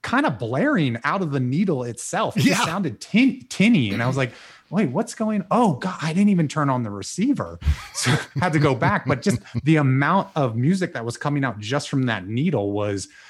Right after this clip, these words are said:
Speaker 1: bananas. And yeah,
Speaker 2: Yeah.
Speaker 1: it's just, it's just vibrations, uh, through that channel. But that, that is magical. And the fact that records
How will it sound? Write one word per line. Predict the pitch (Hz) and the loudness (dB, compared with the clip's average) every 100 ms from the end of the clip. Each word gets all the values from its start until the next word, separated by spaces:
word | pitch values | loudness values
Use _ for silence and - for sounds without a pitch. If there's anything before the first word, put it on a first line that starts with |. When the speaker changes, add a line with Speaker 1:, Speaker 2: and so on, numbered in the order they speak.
| - _ | -20 _
Speaker 1:
bananas. | 110 113 110 175 110 95 110 | -4 -2 2 0 0 -4 -4
And | 135 156 | 0 2
yeah, | |
Speaker 2:
Yeah. | 208 | 2
Speaker 1:
it's | - 175 143 | -2 -6 -2
just, | 185 - - | -4 -6 -8
it's | 123 | -4
just | 147 | -4
vibrations, | 117 117 110 104 120 131 110 139 143 - | -2 -2 -2 -2 -4 -4 -6 -6 -6 -4
uh, | 135 110 107 117 | -2 0 0 -4
through | - 123 | -2 -2
that | 104 | -2
channel. | - 143 110 | 0 0 0
But | 101 123 - - - | 2 0 -2 -20 -10
that, | 101 160 214 220 - - 113 | -2 2 2 2 -2 -8 -2
that | 127 190 180 110 - _ _ _ _ _ | 0 2 0 -4 -8 _ _ _ _ _
is | 139 123 | -2 0
magical. | 135 143 131 - 92 92 | 2 0 -2 -6 -10 -4
And | 123 | -4
the | 123 | -4
fact | - 147 156 156 | -4 -2 -2 -4
that | 123 120 117 117 110 - | -4 -2 0 0 -4 -8
records | 151 110 131 170 175 147 127 110 104 - | -14 -6 -2 -2 0 0 0 -2 -8 -14